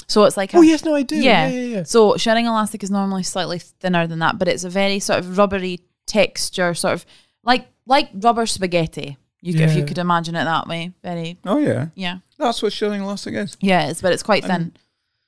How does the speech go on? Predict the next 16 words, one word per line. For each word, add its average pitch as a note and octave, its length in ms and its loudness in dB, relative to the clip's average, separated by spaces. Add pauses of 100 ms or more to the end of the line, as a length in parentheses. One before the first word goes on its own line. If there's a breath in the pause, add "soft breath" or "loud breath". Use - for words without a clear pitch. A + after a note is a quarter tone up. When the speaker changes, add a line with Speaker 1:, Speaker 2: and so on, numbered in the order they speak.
(100)
Speaker 3:
I A#2 140 -2
thought E3+ 320 -2
chokers E3 720 -2
as B2+ 160 -6
a, A2+ 400 -4
it's - 100 -6
a F#3+ 60 2
necklace. - 580 -2
Speaker 1:
Yeah. F3+ 300 -4
Speaker 3:
Yeah. F3+ 240 -4 (400)
Speaker 1:
But G3+ 140 4
they G3 100 4
probably A3 500 2
may F#3 320 0
have G3 240 -2
been F#3 320 -4